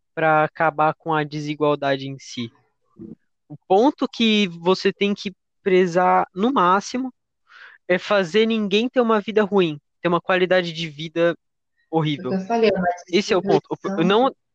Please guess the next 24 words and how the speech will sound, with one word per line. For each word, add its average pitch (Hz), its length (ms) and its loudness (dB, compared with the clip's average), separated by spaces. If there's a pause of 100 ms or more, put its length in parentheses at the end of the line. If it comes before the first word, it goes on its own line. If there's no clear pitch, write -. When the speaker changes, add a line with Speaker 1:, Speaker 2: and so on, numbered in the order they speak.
(720)
Speaker 2:
uma 196 220 0
distribuição 226 1200 0
Speaker 1:
Exato. 202 160 2
Speaker 2:
mais 208 280 4
justa 214 760 -4
de 277 240 -10
renda, 196 580 -2 (1000)
né? 180 440 -4 (680)
Speaker 1:
Exato. 180 460 0
Speaker 2:
Acabar 202 640 0
com 262 80 0
a 233 100 0
concentração. 208 560 -6
Speaker 1:
Não 175 80 -4
precisa, 220 500 -2
não 208 140 0
precisa 226 1120 0
acabar 175 600 -2
com 170 160 -6
a 156 40 0
riqueza 151 480 -4
de 147 140 -8
ninguém. 131 340 -8
O 123 60 -14